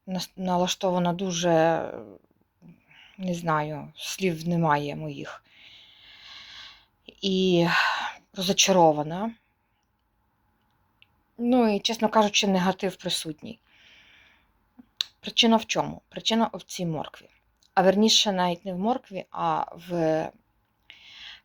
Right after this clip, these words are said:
інтернет-магазині, в якому я придбала насіння. Придбала насіння я, е, по рекомендації, е,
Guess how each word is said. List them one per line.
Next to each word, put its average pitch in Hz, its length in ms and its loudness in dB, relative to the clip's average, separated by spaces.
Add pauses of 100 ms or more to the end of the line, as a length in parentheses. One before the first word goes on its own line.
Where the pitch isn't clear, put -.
(140)
інтернет-магазині, 190 1120 2
в 165 80 -6
якому 208 480 2
я 170 320 4
придбала 175 520 0
насіння. 151 600 -6 (1900)
Придбала 220 400 6
насіння 220 440 2
я, 175 520 0 (120)
е, 65 300 -6
по 202 100 -6
рекомендації, 185 1000 -2
е, 160 760 -2